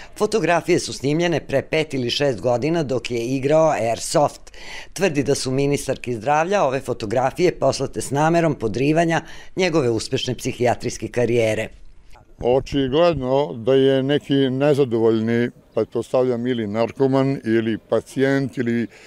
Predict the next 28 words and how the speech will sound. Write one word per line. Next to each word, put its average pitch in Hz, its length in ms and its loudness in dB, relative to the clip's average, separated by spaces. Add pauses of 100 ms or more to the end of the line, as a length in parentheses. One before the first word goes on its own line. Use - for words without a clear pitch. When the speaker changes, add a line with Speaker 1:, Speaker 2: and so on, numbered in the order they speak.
(340)
Speaker 2:
onaj 135 320 0
koji 139 280 2
je 131 80 4
pacijent, 139 560 -2
a 131 60 6
nije 131 200 2
došao 123 280 2
da 120 60 4
se 113 160 0
leči. 139 500 2 (260)
Upravo 170 280 2
je 156 60 0
taj 180 360 2
tim 156 320 -6
screenshotovima, 120 920 0
upadima 131 480 -2
u 135 80 2
telefon, 113 520 2 (400)
nalažnjim 131 600 0
dograđivanjem 135 920 2
nekih 123 300 -2
stvari 120 340 0
koje 110 240 4
nisu 113 240 -2
postojale 113 360 2
na 110 120 0
originalnoj 107 320 -2
fotografiji 120 760 -2